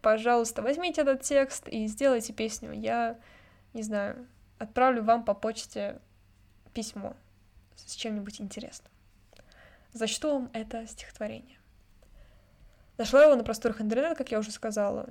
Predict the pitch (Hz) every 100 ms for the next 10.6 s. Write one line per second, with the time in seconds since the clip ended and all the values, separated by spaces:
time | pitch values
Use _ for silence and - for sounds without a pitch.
0 | - - 233 220 277 277 233 214 208 -
1 | - 202 - - 220 269 226 220 202 220
2 | 233 214 214 208 202 185 196 _ _ _
3 | _ _ _ _ _ _ - 220 214 -
4 | - - _ _ _ _ _ _ - -
5 | - - _ - - 339 339 294 - 220
6 | - 359 - 311 285 - - 226 269 262
7 | 262 220 208 196 - 240 233 220 190 190
8 | - - - _ _ _ _ _ - 233
9 | 214 311 349 302 - 226 208 196 277 339
10 | 330 302 294 311 311